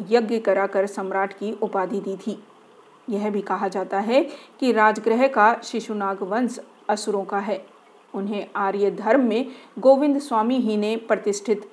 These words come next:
किया और सर्वप्रथम सम्राटो अयमिति, सम्राटो अयमिति घोषित करके शिशुनाग वंशी राजा को देवपद दिया। तभी से मगध के सम्राट को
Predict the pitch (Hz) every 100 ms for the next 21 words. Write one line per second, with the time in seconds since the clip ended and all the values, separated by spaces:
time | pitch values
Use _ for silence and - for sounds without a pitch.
0 | - 226 196 160 - _ - 196 190 -
1 | 202 208 196 185 226 285 - - - -
2 | 254 247 254 262 277 269 - 208 214 208
3 | 196 247 220 - - - 233 220 214 214
4 | 226 220 - 196 196 196 214 190 208 196
5 | 226 226 - 233 254 202 - - - -
6 | 285 262 285 262 262 262 220 220 220 240
7 | 233 208 185 190 233 233 226 190 202 185
8 | 202 185 190 175 196 202 170 - - -
9 | - - - 190 214 233 208 208 208 190
10 | 202 202 196 196 185 180 226 - 202 247